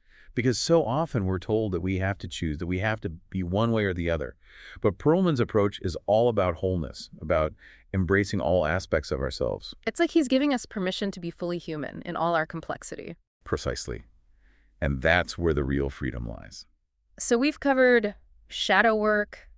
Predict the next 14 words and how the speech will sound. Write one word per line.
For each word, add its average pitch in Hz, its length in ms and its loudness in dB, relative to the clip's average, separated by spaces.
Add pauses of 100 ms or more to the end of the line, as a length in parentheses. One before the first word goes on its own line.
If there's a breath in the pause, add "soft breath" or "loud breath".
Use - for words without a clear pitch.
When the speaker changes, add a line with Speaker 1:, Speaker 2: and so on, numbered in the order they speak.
Speaker 2:
C - 260 -2
B 214 220 0
T, 190 480 -2
mindfulness, 185 880 0
even 220 240 -2
ritual. 160 640 -4 (800)
What 247 240 6
else 247 220 4
does 240 160 -8
Perlman 165 420 -2
have 151 180 0
up 147 140 -4
his 151 140 -8
sleeve? 135 500 -6